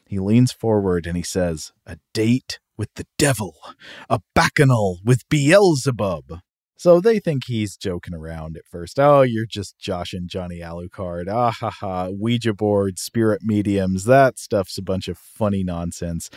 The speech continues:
But Johnny Alucard is not joking. He's serious. He says, "Don't knock it unless you've tried it."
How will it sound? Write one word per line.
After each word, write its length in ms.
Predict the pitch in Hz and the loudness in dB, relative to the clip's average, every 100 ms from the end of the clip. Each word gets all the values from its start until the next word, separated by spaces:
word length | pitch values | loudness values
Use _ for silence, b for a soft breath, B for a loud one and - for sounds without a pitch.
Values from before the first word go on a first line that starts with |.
| B B | B B
But 140 | - 110 | -4 4
Johnny 300 | 120 143 143 | 4 6 4
Alucard 640 | 139 143 123 117 101 92 82 | 6 6 2 2 2 0 -4
is 240 | - 95 85 | -8 -8 -4
not 400 | 95 117 135 110 | 0 2 2 0
joking. 400 | 104 92 82 78 | -4 -4 -6 -12
He's 200 | 92 98 | -10 -8
serious. 560 | - 113 104 85 - | 0 2 2 0 -8
He 100 | - | -10
says, 240 | 90 87 82 | -6 -6 -6
"Don't 400 | 98 120 127 156 | -2 2 2 2
knock 320 | 147 147 - | 0 0 -2
it 100 | 92 | -4
unless 380 | 85 90 90 - | -2 -4 -4 -6
you've 140 | 82 | -10
tried 340 | - 92 92 78 | -2 0 0 -2
it." 240 | - - | -10 -20